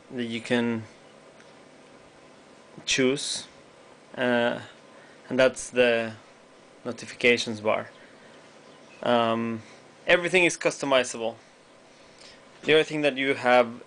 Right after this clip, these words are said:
in my, um, tutorial is a multi, multi-window, which I turn on.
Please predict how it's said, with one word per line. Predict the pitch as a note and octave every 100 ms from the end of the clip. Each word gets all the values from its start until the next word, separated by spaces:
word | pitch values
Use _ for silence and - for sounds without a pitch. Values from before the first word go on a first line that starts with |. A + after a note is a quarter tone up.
| -
in | - C3 B2+ B2
my, | A#2+ A#2+ A#2+ A#2+ A#2 A2+ A2 - - - - - -
um, | C3 A#2+ A#2 A2+ A2 G2+ A2 - - - - - - - - - -
tutorial | A#2+ - C#3+ C3+ A#2+
is | A#2+ A#2
a |
multi, | A#2+ B2 B2 A#2+ A2+ A#2+
multi-window, | B2 B2+ B2+ A2+ A2 A2+ A#2 C3+ E3 - - - - - - - - - - - -
which | A#2 A2+ - - - -
I | A#2+
turn | A#2 - A#2
on. | B2 A#2+ C#3